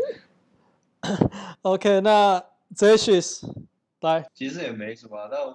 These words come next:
Speaker 2: 但我说真的，就是跟，都跟 Jordan 其实学很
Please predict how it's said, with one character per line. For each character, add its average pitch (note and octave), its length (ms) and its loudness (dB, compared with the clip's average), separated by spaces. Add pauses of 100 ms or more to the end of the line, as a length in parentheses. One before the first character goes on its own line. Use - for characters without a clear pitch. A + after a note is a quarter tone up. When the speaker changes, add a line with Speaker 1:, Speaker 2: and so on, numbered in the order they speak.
(140)
Speaker 2:
但 C#3+ 240 -14
我 A2 80 -18
说 B2+ 220 -20
真 B2 140 -20
的， A#2 80 -20
就 A#2 100 -20
是 B2 80 -20
跟， A#2 560 -16
都 C3 140 -16
跟 C3 180 -12
Jordan A#2+ 240 -12
其 G#2+ 140 -18
实 A2 60 -14
学 G#2+ 220 -16
很 G2 140 -20